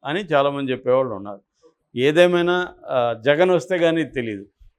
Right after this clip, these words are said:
జగన్ రాకపోవడం మాత్రం రాంగ్ అని నేను చెప్పాను already. ప్రజల point of view నుంచి జగన్ ఖచ్చితంగా ప్రజలకు జగన్ మోసం చేసినట్టే అవుతుంది.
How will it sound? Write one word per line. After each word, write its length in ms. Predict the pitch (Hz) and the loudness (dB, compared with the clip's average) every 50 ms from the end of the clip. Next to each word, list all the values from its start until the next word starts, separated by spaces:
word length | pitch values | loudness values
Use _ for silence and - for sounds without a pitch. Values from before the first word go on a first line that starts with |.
| _ - | _ 0
జగన్ 300 | 117 139 143 170 180 175 | 2 4 4 4 4 6
రాకపోవడం 600 | 165 165 165 170 147 139 160 160 160 160 156 151 | 8 6 6 6 4 0 0 2 2 2 2 0
మాత్రం 420 | 151 147 139 151 156 160 160 143 | 0 -2 -2 -2 -2 -2 0 2
రాంగ్ 260 | 131 135 139 143 143 139 | 2 2 2 0 0 -2
అని 120 | 143 135 | -2 -2
నేను 160 | 131 131 123 | -4 -4 -6
చెప్పాను 520 | - - 127 101 127 131 127 127 127 123 117 | -6 -8 -6 -4 -4 -4 -4 -2 -4 -6 -6
already. 260 | 123 123 123 123 120 | -6 -6 -8 -8 -6
ప్రజల 320 | - 113 117 117 143 156 | -4 -4 -2 0 2 0
point 320 | 147 135 151 147 147 143 135 | 2 2 2 2 2 4 4
of 100 | 147 139 | 2 2
view 200 | 135 143 135 135 | 2 0 -6 -6
నుంచి 380 | 135 127 135 - 208 196 143 | -6 -8 -8 -10 -12 -10 -8
జగన్ 340 | 117 127 127 127 143 147 143 | -6 -4 -2 -2 -4 -4 -4
ఖచ్చితంగా 640 | 131 131 123 127 - - 139 135 139 139 170 202 - _ _ _ _ _ _ _ _ - | -4 -4 -4 -6 -8 -10 -8 -4 -2 0 -2 -2 -2 _ _ _ _ _ _ _ _ -4
ప్రజలకు 760 | 127 135 147 143 175 185 185 175 - - 170 165 165 165 - - _ _ _ _ _ _ _ _ _ _ _ _ _ _ _ _ - 139 | -2 0 4 6 6 6 6 4 2 0 -2 -2 -2 -2 -6 -12 _ _ _ _ _ _ _ _ _ _ _ _ _ _ _ _ -14 -6
జగన్ 320 | 110 139 139 143 156 147 | -2 0 2 2 2 2
మోసం 380 | 143 143 143 135 139 156 151 143 | 2 0 0 0 0 0 0 2
చేసినట్టే 460 | 143 143 131 - 135 135 131 110 - | 2 0 0 -2 -6 -6 -4 0 2
అవుతుంది. 520 | 131 127 131 127 131 131 127 127 135 135 | 2 2 0 -2 -4 -6 -4 -4 -6 -6